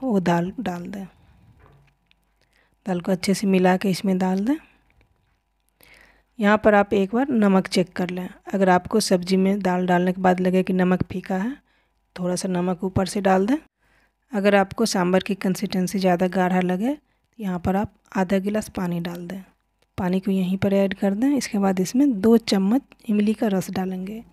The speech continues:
इमली को मैंने पहले से पानी में भिगो के रखा था और उसका बीज और छिलका निकाल दिया। सांभर में इमली ज़रूरी होता है, तो इमली ज़रूर डालें। यहाँ पर मैं आपको दाल का कंसिस्टेंसी दिखा रही हूँ।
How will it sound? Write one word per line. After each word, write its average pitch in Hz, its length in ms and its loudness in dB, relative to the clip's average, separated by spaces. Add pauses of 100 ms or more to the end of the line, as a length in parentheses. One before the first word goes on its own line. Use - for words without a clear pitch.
(100)
इमली 208 200 6
को 202 100 0
मैंने 202 240 2
पहले 196 280 2
से 196 120 -4
पानी 185 260 0
में 190 120 0
भिगो 180 220 0
के 180 120 -4
रखा 185 280 -4
था 247 200 -2
और 208 100 -2
उसका 190 260 -4
बीज 180 280 2
और 180 80 0
छिलका 202 320 -6
निकाल 180 380 -6
दिया। 180 160 -10 (280)
सांभर 220 380 2
में 226 140 2
इमली 214 320 2
ज़रूरी 202 380 2
होता 208 260 -4
है, 233 140 -6
तो - 180 -14
इमली 196 300 0
ज़रूर 185 340 -4
डालें। 185 380 -10 (180)
यहाँ 202 160 -2
पर 208 140 -6
मैं 202 160 0
आपको 190 240 -2
दाल 190 240 -2
का 196 120 -8
कंसिस्टेंसी 196 560 -6
दिखा 202 260 -6
रही 208 180 -4
हूँ। 269 140 -6